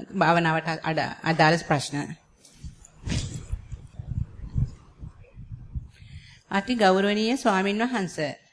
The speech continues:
සක්මන් භාවනාව. මා පරයන්කට යාමට පෙර විනාඩි විස්සක් තිහක් අතර කාලයක් සක්මනෙහි යෙදෙන්නේය. ප්‍රථමයෙන්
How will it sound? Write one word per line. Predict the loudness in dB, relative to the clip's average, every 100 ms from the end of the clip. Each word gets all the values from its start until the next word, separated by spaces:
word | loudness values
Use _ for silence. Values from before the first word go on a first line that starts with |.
| _ 0
සක්මන් | 2 2 2 2 4
භාවනාව. | 4 4 2 0 -2 -6 -10 -18 -20 -20 -4
මා | 0 0
පරයන්කට | 4 4 4 0 -2 -2
යාමට | 0 0 0 -2
පෙර | -2 0 2 0
විනාඩි | 0 2 2 2 0
විස්සක් | -2 -2 -2 -4 -4
තිහක් | 0 0 0 -2
අතර | -4 -4
කාලයක් | 0 4 4 4 0 -2
සක්මනෙහි | 0 0 0 -2 0 0
යෙදෙන්නේය. | 0 2 0 0 0 -2 -4 -10 -18 -18 -8
ප්‍රථමයෙන් | -2 -2 2 2 2 0